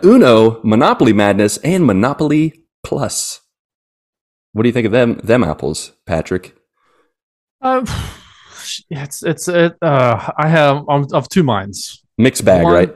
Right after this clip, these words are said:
Speaker 2: yeah. One is I've already played most of these games.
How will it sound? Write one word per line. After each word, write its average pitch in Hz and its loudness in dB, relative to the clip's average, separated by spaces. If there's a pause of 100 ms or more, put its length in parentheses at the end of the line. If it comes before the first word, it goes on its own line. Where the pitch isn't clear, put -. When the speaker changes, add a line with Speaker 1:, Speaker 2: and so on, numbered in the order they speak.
(240)
Speaker 2:
yeah. 127 0
One 226 2
is 143 0
I've 131 -2
already 117 -2
played 117 -6
most 113 -4
of 127 -4
these 135 -4
games. 151 -8